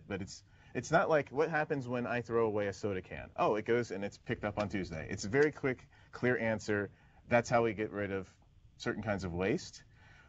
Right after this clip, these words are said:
What do we do with our unused computers? What do people in dorms do with their unused computers? Those are questions that you can begin to ask, and then I would love to be in contact with you on what answers come up and how do we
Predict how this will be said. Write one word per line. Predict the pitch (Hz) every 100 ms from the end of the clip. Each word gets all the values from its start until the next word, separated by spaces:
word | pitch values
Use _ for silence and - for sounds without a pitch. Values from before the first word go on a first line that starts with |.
| - - -
What | 90 120 143
do | 151
we | 139
do | 135 127
with | 120 117
our | 113 110 110 113
unused | 117 107 104 -
computers? | 95 - 113 107 104 98
What | 104 113
do | 101
people | 107 95 98
in | 95
dorms | 95 95 95
do | - 90
with | 90
their | 90
unused | 85 87 85 80
computers? | 87 82 87 78 71 - - - - - - - - -
Those | 98 131
are | 143
questions | - 131 131 - 120 110
that | 110
you | 110
can | 113
begin | 104 90 104
to | 101
ask, | 90 104 135 156 - 110
and | 113
then | 123 127 - -
I | 98
would | 117 104
love | 113 -
to | 95
be | 110
in | 101
contact | 104 110 113 98 95
with | 92 95
you | 95 -
on | 92 92 90
what | 101 - -
answers | 104 110 101 -
come | 87 85
up | 95 123 98
and | 95
how | - 98
do | 95
we | 95 90 90